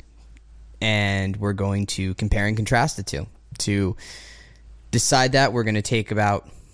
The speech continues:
well, five rounds as if we're gonna say this is an M M A bout, and we're going to judge them on five different points of criteria to reach an ultimate decision on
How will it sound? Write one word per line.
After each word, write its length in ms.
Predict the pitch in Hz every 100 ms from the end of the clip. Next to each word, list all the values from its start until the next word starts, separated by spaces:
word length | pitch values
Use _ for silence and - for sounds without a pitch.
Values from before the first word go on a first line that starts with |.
| -
well, 160 | 143
five 340 | 170 135 135 127
rounds 280 | 143 110
as 100 | 98
if 140 | 101 -
we're 100 | 107
gonna 380 | 98 110 104 95
say 240 | 107 98
this 200 | 101 -
is 120 | 101
an 80 | 98
M 120 | 98
M 140 | 95 98
A 120 | 117
bout, 340 | 87 80 120 - - - - - - - - - -
and 160 | 113 110
we're 80 |
going 200 | 113 117
to 60 | 113
judge 300 | 107 120 117
them 180 | 117 113
on 360 | 107 104 101 101 139 - -
five 240 | - 104 104
different 240 | 107 110
points 240 | 98 117 113
of 60 |
criteria 580 | - 113 - 135 113 107
to 360 | - 107 104 92
reach 280 | 104 104
an 80 | 107
ultimate 300 | 101 - 104
decision 500 | 101 101 - 147 117
on 200 | 95 98